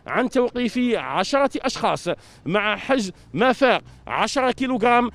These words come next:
من مادة الكوكايين ذات التركيز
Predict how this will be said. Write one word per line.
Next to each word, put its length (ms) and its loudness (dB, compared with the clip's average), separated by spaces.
من 180 2
مادة 720 2
الكوكايين 800 2
ذات 340 2
التركيز 1000 0